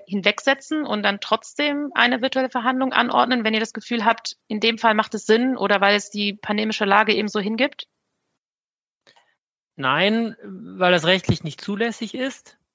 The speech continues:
Speaker 2: Deswegen können wir das in der Form gar nicht machen. Ähm, es ist ohnehin so, dass wir nach geltendem Recht ja sowieso im Sitzungssaal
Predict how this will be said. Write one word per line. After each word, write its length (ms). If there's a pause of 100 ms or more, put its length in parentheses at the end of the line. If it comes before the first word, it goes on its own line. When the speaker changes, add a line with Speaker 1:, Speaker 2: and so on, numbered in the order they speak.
Speaker 2:
Deswegen 600
können 180
wir 80
das 160
in 80
der 160
Form 220
gar 160
nicht 180
machen. 420 (640)
Ähm, 300
es 160
ist 120
ohnehin 380
so, 140
dass 340
wir 480
nach 460
geltendem 500
Recht 460
ja 560
sowieso 420
im 160
Sitzungssaal 880